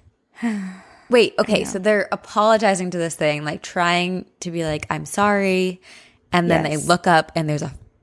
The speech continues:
Speaker 2: freaking
Speaker 1: They're in the hallway. The dog is barking. So they start walking, backtracking down the hallway,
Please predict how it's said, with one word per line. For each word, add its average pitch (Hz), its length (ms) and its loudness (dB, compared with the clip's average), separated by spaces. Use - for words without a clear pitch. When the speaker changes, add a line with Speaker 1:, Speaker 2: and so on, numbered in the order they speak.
Speaker 2:
freaking 233 840 0
Speaker 1:
They're 208 240 6
in 240 160 2
the 226 80 4
hallway. 196 800 4
The 185 80 -6
dog 185 360 2
is 214 100 -8
barking. 180 580 0
So - 200 -10
they 185 160 0
start - 440 0
walking, 180 520 -2
backtracking 196 640 2
down 190 220 2
the 202 60 -4
hallway, 170 500 0